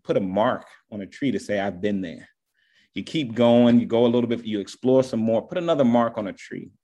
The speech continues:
when you get to another stopping point in the story. And so by the end of that, you're able to say,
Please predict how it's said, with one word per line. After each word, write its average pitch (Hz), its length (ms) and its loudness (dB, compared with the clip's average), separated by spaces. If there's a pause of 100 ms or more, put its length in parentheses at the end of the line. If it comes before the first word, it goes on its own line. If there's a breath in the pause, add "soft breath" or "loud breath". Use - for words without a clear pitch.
when 104 160 -4
you 101 60 -2
get 107 180 -4
to - 120 -10
another 92 260 -8
stopping - 500 -14
point - 260 -18 (400)
in 98 140 -8
the 87 80 -10
story. - 500 -14 (520 soft breath)
And 117 140 -2
so 139 360 4
by 117 180 2
the 107 220 -4
end 190 240 0
of 117 140 0
that, 90 420 -12
you're 107 260 -2
able 120 320 2
to 101 140 -12
say, 131 540 0